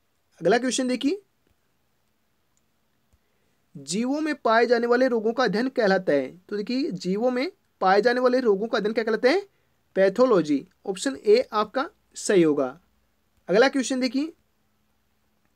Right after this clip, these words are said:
कीटों से संबंधित विज्ञान की शाखा कहलाती है, क्या कहलाती है? देखिए एंटोमोलॉजी, ठीक है, ऑप्शन ए आपका सही होगा, एंटोमोलॉजी यहाँ पे राइट आंसर। और आज का आखिरी क्वेश्चन देखते हैं,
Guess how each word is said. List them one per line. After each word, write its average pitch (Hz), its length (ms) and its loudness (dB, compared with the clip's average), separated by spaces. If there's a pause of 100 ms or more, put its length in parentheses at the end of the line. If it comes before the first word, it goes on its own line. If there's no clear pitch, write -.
(640)
कीटों 247 340 -2
से 294 160 -2
संबंधित 247 460 -2
विज्ञान 202 360 -2
की 277 160 -2
शाखा 247 300 0
कहलाती 226 380 0
है, 320 120 -2 (400)
क्या 202 100 -4
कहलाती 233 240 0
है? 262 40 -2
देखिए 277 300 -6
एंटोमोलॉजी, 196 640 0
ठीक 190 160 -10
है, 349 140 -10 (120)
ऑप्शन 185 320 -2
ए 214 200 4
आपका 214 460 -2 (440)
सही 202 200 2
होगा, 220 300 2
एंटोमोलॉजी 208 440 -2
यहाँ 214 100 -4
पे 285 120 -8
राइट 185 260 0
आंसर। 220 340 -6 (680)
और 226 100 -4
आज 220 180 0
का - 100 -4
आखिरी 202 360 -2
क्वेश्चन 226 280 -6
देखते 214 220 -2
हैं, 302 140 -2